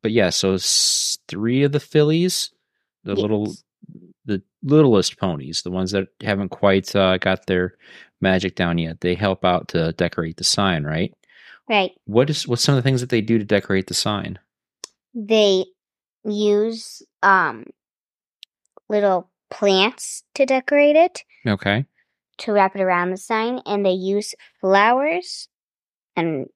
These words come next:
Speaker 2: they move stones.
Speaker 1: Right. Th-, then what happens?
Speaker 2: Um, the one, uh, guy accidentally sneezes, and it thuds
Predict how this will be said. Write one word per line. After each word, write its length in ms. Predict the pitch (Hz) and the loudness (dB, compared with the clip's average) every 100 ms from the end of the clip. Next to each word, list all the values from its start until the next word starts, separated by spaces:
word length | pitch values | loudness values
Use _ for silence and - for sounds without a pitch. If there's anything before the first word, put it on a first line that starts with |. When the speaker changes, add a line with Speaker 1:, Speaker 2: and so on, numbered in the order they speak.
| _ | _
Speaker 2:
they 220 | 196 185 180 | 2 2 4
move 340 | 190 214 208 | 2 2 0
stones. 960 | - - - 196 139 - - - - _ _ _ _ _ _ _ _ _ _ _ _ | -8 -8 0 0 0 -8 -16 -20 -20 _ _ _ _ _ _ _ _ _ _ _ _
Speaker 1:
Right. 300 | - 85 85 - - - - - | -4 0 0 -4 -18 -20 -20 -12
Th-, 160 | - - | -12 -8
then 400 | 127 151 175 - | 2 4 4 2
what 260 | - 120 107 | 0 0 2
happens? 800 | 117 110 95 92 76 76 - - _ - - - _ _ _ _ _ - | 0 -2 -2 -6 -10 -4 -4 -4 _ -20 -20 -20 _ _ _ _ _ 0
Speaker 2:
Um, 440 | 202 175 - - _ _ _ _ _ _ _ _ _ _ _ _ _ _ _ _ _ _ _ _ - | 2 0 -6 -16 _ _ _ _ _ _ _ _ _ _ _ _ _ _ _ _ _ _ _ _ -2
the 180 | 208 196 | 2 2
one, 440 | 208 220 214 240 - _ _ | 0 -2 -2 -6 -12 _ _
uh, 320 | 190 185 165 165 | 0 2 2 0
guy 260 | 196 190 | 2 2
accidentally 480 | - 202 - 202 180 | 2 -2 -4 -4 -4
sneezes, 760 | 185 - - - 233 240 185 185 180 | -6 -14 -16 -6 -6 -6 -12 -12 -4
and 160 | 180 | -4
it 120 | 170 | -4
thuds 1080 | - - - 220 254 208 165 196 - - | -8 -20 0 4 6 6 4 -2 -12 -20